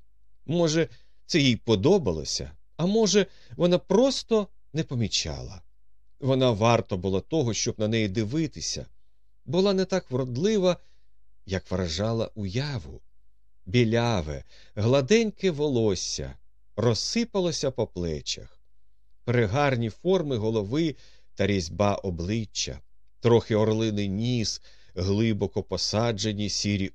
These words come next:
очі, широкі вуста, притаманні комедіантам. Її сукня вражала простотою крою. Більшість чоловіків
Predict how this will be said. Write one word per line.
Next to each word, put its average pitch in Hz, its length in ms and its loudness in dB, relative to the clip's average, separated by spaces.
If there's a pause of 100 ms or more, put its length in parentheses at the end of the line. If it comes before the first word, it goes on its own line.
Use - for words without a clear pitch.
очі, 117 440 0
широкі 104 440 -2
вуста, 101 600 -2 (440)
притаманні 123 920 -2 (160)
комедіантам. 80 920 -4 (600)
Її 113 340 0
сукня 170 540 -2 (360)
вражала 185 600 2 (380)
простотою 143 840 2
крою. 80 680 -4 (640)
Більшість 104 800 0
чоловіків 101 760 -2